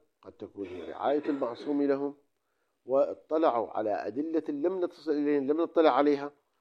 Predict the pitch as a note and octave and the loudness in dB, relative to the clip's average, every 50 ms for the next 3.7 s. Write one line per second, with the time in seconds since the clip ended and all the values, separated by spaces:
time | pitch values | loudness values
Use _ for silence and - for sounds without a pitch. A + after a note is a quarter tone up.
0 | _ _ _ _ _ _ _ _ _ _ - G2+ A#2 A#2+ C3+ C3+ G2+ - - D#3+ | _ _ _ _ _ _ _ _ _ _ -10 -4 -2 -2 0 -2 -2 -2 -2 -2
1 | E3 E3 E3+ - D#3 C3+ - - G#2 A#2+ C#3+ D3+ D3+ D#3 D#3+ E3 D3 - - F3+ | -2 -2 -2 -4 -4 -6 -6 -6 -4 -2 -2 0 0 0 0 -2 -2 0 0 -2
2 | D#3+ E3+ - D3+ - B2+ A#2+ C3 B2+ B2 B2 A#2 B2+ A#2 F2+ F2+ F#2+ F#2+ E2+ E2+ | -2 -2 -4 -4 -2 -2 -2 0 0 0 -2 -2 -4 -8 -8 -6 -6 -6 -6 -8
3 | - - G2+ F2+ E2 E2 D2 D2+ F2+ E2+ D#2 E2+ F2 | -10 -12 -10 -10 -10 -12 -14 -14 -14 -14 -14 -14 -16